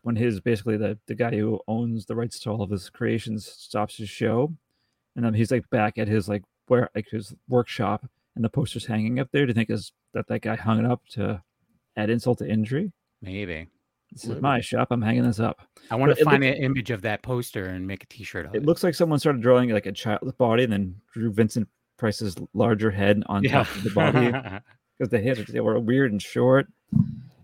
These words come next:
Speaker 1: Well, there's one of his, one of his acts was to make his arms shorten.
Speaker 2: Disappear?
Speaker 1: Disappear,
Speaker 2: Yeah,
Speaker 1: yeah.
Speaker 2: his arms <laughs>
Speaker 1: So, I, uh,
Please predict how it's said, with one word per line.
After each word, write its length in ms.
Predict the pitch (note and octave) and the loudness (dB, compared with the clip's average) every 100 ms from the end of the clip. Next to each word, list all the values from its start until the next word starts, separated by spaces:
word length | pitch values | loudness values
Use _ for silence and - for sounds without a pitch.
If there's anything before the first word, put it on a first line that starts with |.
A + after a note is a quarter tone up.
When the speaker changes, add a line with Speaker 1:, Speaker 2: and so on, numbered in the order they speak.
| _ _ _ | _ _ _
Speaker 1:
Well, 120 | B2+ C3 | 4 8
there's 140 | C#3+ C#3+ | 10 10
one 100 | B2 | 10
of 60 | |
his, 140 | B2 A2+ - | 10 8 4
one 160 | A#2 | 4
of 80 | G#2+ | 6
his 240 | G#2+ F#2 - | 4 2 -4
acts 320 | G2 G#2 G#2+ - | 0 0 -2 -4
was 180 | A#2+ - | -4 -2
to 120 | A2 | -2
make 160 | G2+ | 0
his 260 | G#2 F#2+ - _ | -2 -4 -8 _
arms 440 | G#2 G2+ F#2+ F#2 - _ | -4 -2 -2 -6 -12 _
shorten. 320 | - A#2+ D#3 | 0 0 2
Speaker 2:
Disappear? 580 | C#3 A#2 C3+ D3+ C#3 C#3 _ _ _ - | -2 -2 -2 2 2 2 _ _ _ -8
Speaker 1:
Disappear, 380 | A#2+ G2+ A2 G#2+ | -4 0 2 4
Speaker 2:
Yeah, 180 | A2+ | 4
Speaker 1:
yeah. 60 | A2+ | 2
Speaker 2:
his 80 | G#2+ A#2 - | -2 -10 -2
arms 280 | D#3 - C3 - - - | -2 -2 -10 -12 -20 -12
<laughs> 220 | C3 - | -12 2
Speaker 1:
So, 200 | F3 C#3 - B2+ - | 6 6 4 -12 4
I, 180 | C#3+ D#3+ | 10 10
uh, 240 | C#3+ C3 | 12 10